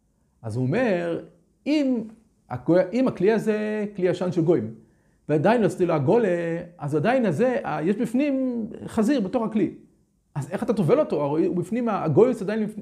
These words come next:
בתוך הכלי. והוא אומר שכל הטבילה זה טבילה ס-,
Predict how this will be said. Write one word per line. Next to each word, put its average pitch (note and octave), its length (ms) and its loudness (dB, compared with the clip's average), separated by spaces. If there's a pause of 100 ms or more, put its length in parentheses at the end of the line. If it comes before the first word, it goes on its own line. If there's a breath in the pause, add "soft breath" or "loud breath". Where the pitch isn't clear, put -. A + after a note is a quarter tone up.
בתוך E3 320 -8
הכלי. A#3 320 -6 (400 soft breath)
והוא D3 100 0
אומר G3+ 120 4
שכל A3 300 0
הטבילה F#3 380 2
זה E3 120 -4
טבילה G3+ 280 -2
ס-, - 220 -16